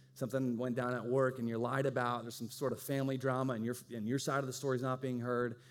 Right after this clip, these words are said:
There's some real pain attached to some of this. But if you spend the rest of your life trying to justify yourself against that,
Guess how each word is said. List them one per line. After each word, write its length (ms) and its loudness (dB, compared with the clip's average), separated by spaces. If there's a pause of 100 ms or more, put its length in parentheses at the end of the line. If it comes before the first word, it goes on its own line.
(200)
There's 120 -2
some 180 4
real 180 8
pain 380 0
attached 440 -4
to 80 -6
some 200 -6
of 120 -8
this. 340 -14 (1700)
But 120 2
if 100 -2
you 140 4
spend 680 4
the 80 0
rest 240 2
of 100 0
your 120 4
life 600 -2 (440)
trying 180 -2
to 60 2
justify 560 0
yourself 420 -2
against 320 -6
that, 280 -4